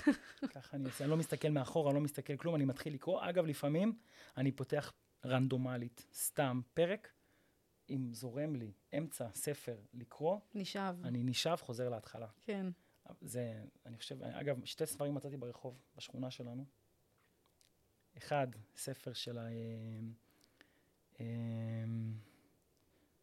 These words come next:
Speaker 2: של רבי מברסלב, איך
Speaker 1: מהמם.
Speaker 2: קוראים לו?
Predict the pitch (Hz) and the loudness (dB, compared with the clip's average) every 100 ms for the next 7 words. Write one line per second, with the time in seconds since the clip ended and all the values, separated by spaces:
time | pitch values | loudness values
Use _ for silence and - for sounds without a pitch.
0 | _ - - - 113 110 - - 113 120 | _ -10 -8 -6 -6 -8 -10 -10 -4 -2
1 | 123 120 117 107 107 117 - 131 143 160 | -2 0 -2 -2 -6 -6 -4 -4 -6 -8
2 | _ _ - 208 175 180 147 113 110 | _ _ -6 -4 -2 -2 -2 -4 -6